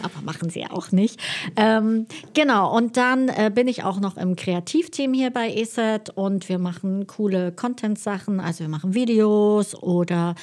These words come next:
wir entwerfen, äh, Kinderbücher zum Beispiel auch, haben wir schon zwei geschrieben und auch, äh, in dem Rahmen oder im Kontext von, äh, wie kann ich meine Kinder sicher im Internet begleiten, aber natürlich nicht nur.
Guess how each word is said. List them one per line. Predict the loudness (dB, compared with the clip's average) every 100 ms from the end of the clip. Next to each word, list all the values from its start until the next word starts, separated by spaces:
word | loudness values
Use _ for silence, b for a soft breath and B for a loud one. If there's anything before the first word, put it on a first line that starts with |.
| B B B
wir | 0 2
entwerfen, | 0 -2 -2 -2 0 0 0
äh, | -2 -2
Kinderbücher | 0 2 2 0 -2 -2 -2 -2 -4
zum | -2 0
Beispiel | 0 -2 -4
auch, | -4 -2 -4 -2
haben | -2
wir | -2
schon | -4
zwei | -6 -4 -4
geschrieben | -4 -6 -2 0 2 4 2 B B B B
und | 4 4
auch, | 4 4 4 2 -2 0
äh, | 2 4 2 0
in | 0
dem | 2 2 0
Rahmen | 0 0 2 2 0
oder | -2 -2
im | -2 -2
Kontext | 0 0 0 -2 -4
von, | -4 0 2 0
äh, | 0 -2 -2
wie | 0 2 2 2 0 -6 _
kann | -4 -2
ich | -2 -2
meine | 0 0
Kinder | -2 -2 0 0 -2
sicher | -4 -4 -4
im | -4 -4
Internet | -4 -4 -4 -4 -8
begleiten, | -12 -10 -10 -8 -8 -8 -2
aber | 2 2
natürlich | 0 -2 -4 -6 -6
nicht | -8 -8
nur. | -6 -6